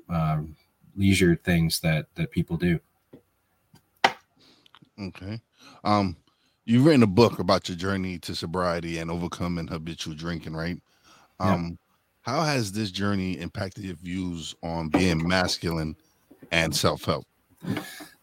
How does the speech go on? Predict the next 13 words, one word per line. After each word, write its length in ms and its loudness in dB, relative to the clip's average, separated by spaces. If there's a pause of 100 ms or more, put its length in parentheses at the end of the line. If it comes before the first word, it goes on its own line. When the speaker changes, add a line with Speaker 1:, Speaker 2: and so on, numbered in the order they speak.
(360)
Speaker 1:
So 540 6 (100)
in 320 6
the 60 12
beginning, 460 8
when 140 6
I 120 6
was, 400 4 (140)
you 120 2
know, 240 4 (260)
not 240 10
asking 320 6
for 160 2
help, 400 2